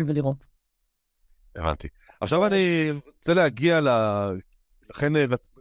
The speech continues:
Speaker 2: רציתי להגיד משהו מקודם, והשתקתי אותך, שקרה בתא המשפחתי, כי רציתי שנגיע לפה, אחרי שהמאזינים קצת ישמעו שאת התחלת בגיל צעיר ללמוד, העזת להשקיע, חיברת את הזוגיות,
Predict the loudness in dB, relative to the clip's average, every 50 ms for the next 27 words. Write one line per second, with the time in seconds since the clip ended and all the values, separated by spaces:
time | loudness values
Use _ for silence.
0 | _ _ _ _ -4 -2 0 0 0 0 0 0 0 0 -2 -2 -2 0 2 2
1 | 4 4 2 2 2 2 2 2 2 0 0 -2 -6 -10 -12 -8 _ -6 -6 -6
2 | -6 -4 -2 0 2 4 4 2 2 2 -2 -4 -4 -4 -2 -2 0 2 2 4
3 | 4 4 2 2 2 2 2 2 0 0 0 0 0 0 -2 -4 -6 -8 -8 -8
4 | -6 -2 0 0 0 -2 -4 _ _ _ _ _ _ -6 -2 -2 -2 -2 -2 -2
5 | -4 -4 -2 -2 -4 -2 -2 -2 -2 -2 -2 -4 -2 -2 -2 0 0 -2 -2 -2
6 | -2 -2 -2 -2 -4 _ _ _ _ _ -8 -4 -4 -2 -2 0 0 0 0 0
7 | 2 2 2 2 2 2 2 2 0 0 -2 -4 -4 -2 -4 -4 -2 -4 -4 -4
8 | -4 -6 -6 -6 -4 -2 -2 0 0 2 2 0 0 -2 -4 _ _ _ _ _
9 | _ -12 -4 0 2 2 2 0 -2 -4 0 0 0 0 0 -2 -2 -4 -4 -2
10 | -2 -2 0 0 0 0 0 2 2 2 2 0 _ _ _ _ _ -20 -20 -10
11 | -4 0 2 2 4 4 2 2 0 -2 -2 0 0 0 0 -2 -4 0 2 2
12 | 2 0 -2 _ _ _ _ -16 -8 -6 -4 0 4 4 4 2 0 -2 -6 -6
13 | -6 -6 -6 -6 -4 -2 0 0 0 0 -2